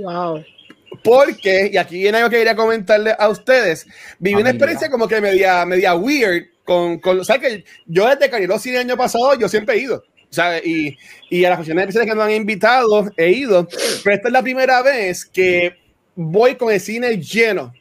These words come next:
Speaker 2: por decirlo así. Y, y, y yo entiendo que Caribbean Cinema, obviamente, ellos no pueden hacer mucho por la cuestión del espacio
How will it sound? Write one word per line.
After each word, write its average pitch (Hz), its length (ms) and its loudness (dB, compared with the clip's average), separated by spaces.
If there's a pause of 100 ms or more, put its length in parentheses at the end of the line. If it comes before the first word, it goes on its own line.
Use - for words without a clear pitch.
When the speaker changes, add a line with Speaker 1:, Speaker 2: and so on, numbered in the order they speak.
(180)
Speaker 2:
por 180 120 0
decirlo 180 300 2
así. 180 260 -4 (1160)
Y, 233 220 0
y, 240 360 -4
y 220 80 0
yo 233 60 4
entiendo 294 400 -4
que 247 100 0
Caribbean 202 320 0
Cinema, 262 240 -2
obviamente, 240 420 0
ellos 190 160 2
no 208 120 0
pueden 240 240 2
hacer 240 200 2
mucho 226 280 0
por 208 160 2
la 170 120 4
cuestión 165 240 -4
del 202 120 0
espacio 196 720 0